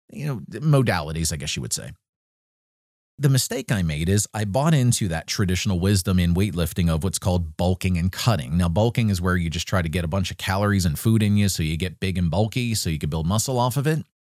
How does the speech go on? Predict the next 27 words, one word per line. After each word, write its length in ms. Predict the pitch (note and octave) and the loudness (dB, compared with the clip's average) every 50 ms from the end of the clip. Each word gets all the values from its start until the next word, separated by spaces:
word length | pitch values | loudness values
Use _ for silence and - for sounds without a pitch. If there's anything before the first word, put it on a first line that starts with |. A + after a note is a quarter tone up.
| _ _ _ _ _ | _ _ _ _ _
And 120 | B2 C3 C3 | 0 0 2
then 80 | B2+ | 2
once 180 | B2 A#2+ A2 - | 2 2 0 0
you 60 | G#2 | -2
get 140 | G#2+ G#2+ - | -4 -4 -2
where 120 | G2+ F#2+ | -2 0
you 140 | F#2 F2 F2+ | 0 2 2
are, 100 | E2+ F2 | 2 0
you 100 | F2 E2 | 0 0
start 280 | D#2+ - G2 E2+ E2 - | -2 -2 -2 -4 -4 -6
cutting 320 | - - G2 F2 F2 F2 | -2 0 0 2 2 2
the 80 | E2 E2+ | 2 2
weight 220 | F2 F2+ F#2 E2 | 2 0 0 0
down 240 | - F2 D#2+ E2+ D#2+ | 0 0 0 0 0
so 140 | - - D#2+ | -2 -2 -4
you 100 | D#2 D#2 | -6 -6
get, 180 | C#2+ D#2+ - | -6 -8 -10
like, 220 | C#2+ C#2+ C2+ C#2+ C#2+ | -10 -12 -10 -8 -8
all, 320 | C#2+ D2 D2 C#2 C#2 D#2 - _ | -6 -6 -6 -8 -10 -12 -16 _
you 100 | - G2+ | -4 -4
know, 80 | E2+ C#2+ | -2 -2
defined 440 | C#2+ - D#2 - - D#2+ D2+ D#2+ D#2 | -4 -6 -4 -2 -2 0 0 0 2
and 140 | E2 E2+ - | 0 0 0
shredded 340 | - - E2+ D#2 D#2 D2+ | 0 -4 -4 -2 -2 -4
and 80 | C#2 C2+ | -4 -4
all 140 | A#1+ A#1 A1 | -6 -10 -12
that. 180 | A#1 A1+ G1+ | -12 -14 -16